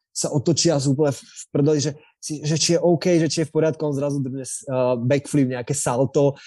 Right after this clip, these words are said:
a začne breakovať a podobne. Eh, bolo to strašne o tých momentoch prekvapenia, maličkých, veľkých, rôznych a, eh,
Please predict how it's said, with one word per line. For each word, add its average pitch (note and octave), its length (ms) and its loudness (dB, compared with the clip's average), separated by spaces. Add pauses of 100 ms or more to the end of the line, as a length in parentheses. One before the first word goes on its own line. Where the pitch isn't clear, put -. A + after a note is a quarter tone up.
(120)
a B2+ 80 -8
začne C#3+ 300 0
breakovať C#3 580 0
a A#2+ 80 -6
podobne. C3 560 -8
Eh, C3+ 1000 0 (140)
bolo E3 300 4
to D#3+ 40 2
strašne E3 460 0
o B2 60 -2
tých C#3+ 100 2
momentoch C#3+ 400 -2
prekvapenia, C#3+ 720 -4
maličkých, C3+ 560 -2
veľkých, B2 480 -2
rôznych B2 640 -4
a, B2 400 -2 (480)
eh, A#2+ 560 0